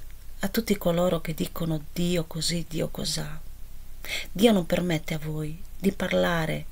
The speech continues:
con astio, con odio, con discriminazione verso gli altri in nome suo. Ve lo dice un'ete-, un'eretica,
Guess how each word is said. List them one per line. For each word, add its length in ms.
con 220
astio, 400
con 160
odio, 340
con 160
discriminazione 1080
verso 300
gli 160
altri 460
in 160
nome 260
suo. 380
Ve 120
lo 80
dice 280
un'ete-, 480
un'eretica, 760